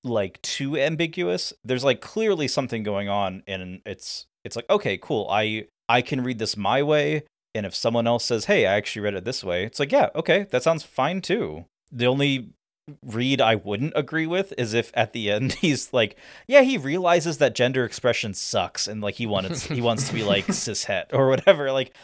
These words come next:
Speaker 1: that wouldn't make any sense. But, you know, everything else, I, I, I think it's, it's open in a, in a very interesting and good way.
Speaker 2: Yeah,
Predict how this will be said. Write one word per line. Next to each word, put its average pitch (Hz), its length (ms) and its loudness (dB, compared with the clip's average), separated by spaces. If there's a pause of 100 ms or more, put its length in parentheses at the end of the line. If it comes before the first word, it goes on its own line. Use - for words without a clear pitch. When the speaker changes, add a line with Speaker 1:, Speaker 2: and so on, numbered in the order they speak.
(100)
Speaker 1:
that 220 180 8
wouldn't 127 200 0
make 107 140 -6
any 95 160 -8
sense. 80 340 -10 (100)
But, 87 240 0 (400)
you 120 120 -6
know, 82 260 -10 (500)
everything 104 380 0
else, 82 240 -6
I, 85 300 -6
I, 85 180 -10 (120)
I 78 180 -12 (120)
think 80 160 -12
it's, - 220 -18
it's - 140 -16
open 98 320 -12 (240)
in 90 120 -12
a, - 120 -16
in 92 100 -8
a 87 40 -12
very 80 280 -10
interesting 82 680 -12
and 95 160 -12
good - 160 -14
way. 80 220 -10 (220)
Speaker 2:
Yeah, 87 120 -10